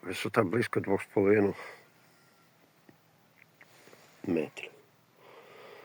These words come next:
Ну, зроблю короткий аналіз того, що, що ми зробили.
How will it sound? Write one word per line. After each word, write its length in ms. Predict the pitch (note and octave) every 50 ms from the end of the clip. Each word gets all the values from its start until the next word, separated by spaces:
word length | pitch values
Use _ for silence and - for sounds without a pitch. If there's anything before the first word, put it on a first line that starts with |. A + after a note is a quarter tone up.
| - - - - - - - - - _ _ _ _ _ -
Ну, 240 | D#4 D#4+ E4 D#4+ F#3
зроблю 680 | F3+ F#3+ F#3+ F#3+ E3+ D#3 E3+ D#3+ D3 C#3 C#3 B2+ A#2 -
короткий 580 | - - C3+ B2+ C3 A#2 - - C#3+ B2+ G2+ - - - - - - - - -
аналіз 400 | B2 A#2+ C3 C3 B2 A2+ G#2+ -
того, 280 | - C#3 B2 A2 A2+
що, 260 | G2+ - - A2+ G2+ - - - - - _ _ - - - - - - _ _ - -
що 100 | - A2+
ми 180 | G#2+ A2 A2 G2+
зробили. 640 | G2+ G2+ G2+ F2+ E2+ F#2 F2 E2 D#2+ D2 - -